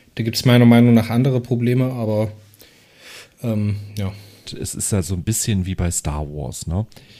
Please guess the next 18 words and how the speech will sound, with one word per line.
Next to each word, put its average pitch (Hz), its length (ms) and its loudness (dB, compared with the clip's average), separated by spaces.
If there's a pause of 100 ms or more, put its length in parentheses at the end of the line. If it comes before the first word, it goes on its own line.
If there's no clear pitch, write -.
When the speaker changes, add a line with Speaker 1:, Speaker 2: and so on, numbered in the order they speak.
(260)
Speaker 2:
Du 95 160 -2
hast, - 360 -2 (1400)
wenn 107 180 4
du 101 80 0
da 101 160 0
die 92 120 -2
ganz 98 260 2
alten 98 360 0
Sachen 92 380 0
siehst, - 360 -8
The 87 80 0
New 87 300 2
Republic 92 640 -4
oder 80 240 -4
The 73 120 -4
Old 90 300 0
Republic, 87 720 -4
ne, 87 220 -2